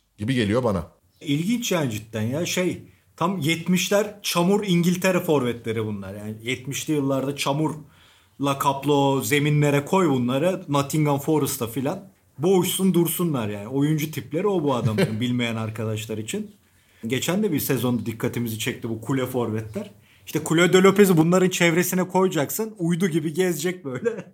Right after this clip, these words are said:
Speaker 2: <laughs> Bela olacak başına.
Speaker 1: Çiçek gibi.
Speaker 2: Aynen.
Speaker 1: Aynen öyle.
Speaker 2: E, çok güzel dedin onu. Keşke Lazio batmasaydı da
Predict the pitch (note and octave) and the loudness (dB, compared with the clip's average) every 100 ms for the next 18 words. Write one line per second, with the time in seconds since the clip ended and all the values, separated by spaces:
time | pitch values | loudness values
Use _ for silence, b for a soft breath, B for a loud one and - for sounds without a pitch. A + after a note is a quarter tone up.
0 | _ - - D#3+ F3+ F3+ D#3 B2+ A#2+ A#2 | _ -20 -6 -2 0 0 0 -2 -6 -6
1 | A2+ G#2+ G#2+ E3+ E3+ A#2+ G2+ F2+ - C#3+ | -8 -4 -4 -2 0 2 2 0 -4 -2
2 | D3+ A#2 - - b B2 B2+ A#2 A#2 G#2 | 0 -2 -6 -14 b 0 2 2 0 0
3 | F2 F2 - - - F3 E3+ F3+ A#3 A3+ | -2 -4 -10 -10 -2 0 2 2 2 2
4 | C#3 D3 B3+ G3 - E3+ - G3 F3+ D#3+ | 2 0 -2 -6 -2 -2 2 0 2 2
5 | D#3+ D3+ E3+ F3 C3 C#3+ F3 F#3 D#3 D3+ | 2 2 2 2 2 0 0 0 0 2
6 | D3 F3+ F#3 E3+ A#3 | 0 0 -2 -2 -4